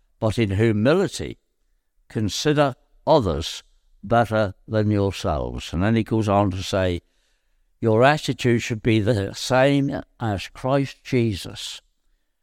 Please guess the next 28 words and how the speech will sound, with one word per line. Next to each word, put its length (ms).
who 180
being 260
in 100
the 120
nature 420
of 160
God 320
did 140
not 240
consider 520
equality 680
with 220
God 280
something 500
to 80
be 160
grasped, 640
but 180
made 300
himself 520
nothing, 540
taking 380
the 80
very 300
nature 440
of 140
a 80
servant, 600